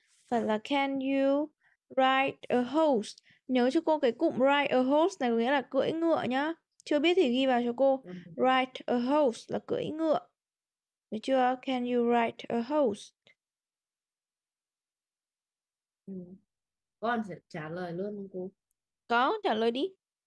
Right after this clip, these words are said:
Speaker 2: Ừ. No, I can't.
Speaker 1: Ok, number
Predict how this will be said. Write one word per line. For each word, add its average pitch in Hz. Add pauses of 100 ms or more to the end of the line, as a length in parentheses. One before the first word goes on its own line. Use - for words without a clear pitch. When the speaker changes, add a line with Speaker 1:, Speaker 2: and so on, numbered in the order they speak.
(1300)
Speaker 2:
Ừ. 190 (580)
No, 208
I 185 (200)
can't. 180 (480)
Speaker 1:
Ok, 247 (320)
number 240